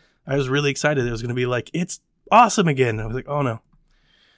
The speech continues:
And then the last one that I got is Samurai Jack Battle Through Time releases this summer.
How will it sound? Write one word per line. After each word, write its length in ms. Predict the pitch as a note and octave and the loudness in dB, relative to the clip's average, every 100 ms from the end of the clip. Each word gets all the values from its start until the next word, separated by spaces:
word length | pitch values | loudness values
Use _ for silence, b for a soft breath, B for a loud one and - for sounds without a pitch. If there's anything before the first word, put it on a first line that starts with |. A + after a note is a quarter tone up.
| _ | _
And 160 | B2+ C3 | -4 0
then 220 | C3 C3 | 0 0
the 100 | C3+ | 2
last 280 | D3+ E3 - | 4 4 2
one 100 | D3 | 0
that 120 | C#3 | 0
I 60 | C3+ | 0
got 240 | B2+ B2+ | 0 0
is 160 | A#2 - | -2 -6
Samurai 460 | - G3+ G3+ F#3 | -2 0 2 0
Jack 420 | D3 D3+ F3+ - | 2 2 2 0
Battle 280 | - D#3+ F3 | -2 2 0
Through 180 | D3 D3+ | 0 -2
Time 380 | - G3 F#3+ E3+ | 0 2 4 2
releases 380 | C#3+ D3+ C3+ A2+ | 0 -2 -4 -6
this 120 | G#2+ | -8
summer. 560 | - A3 G#3+ F3 E3+ | 0 2 6 6 4